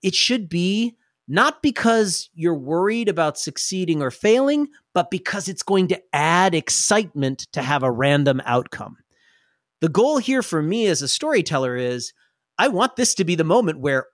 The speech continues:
all of us at the table much like a reader who's reading a story at home,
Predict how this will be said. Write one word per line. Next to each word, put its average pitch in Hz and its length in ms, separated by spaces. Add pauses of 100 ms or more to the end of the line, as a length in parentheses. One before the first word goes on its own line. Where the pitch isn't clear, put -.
all 240 300
of 220 100
us 220 180
at 196 120
the 175 80
table 160 640 (220)
much 185 260
like 185 240 (160)
a 139 80
reader 139 680 (1080)
who's 135 200
reading 165 300
a 143 40
story 131 360
at 107 80
home, 160 520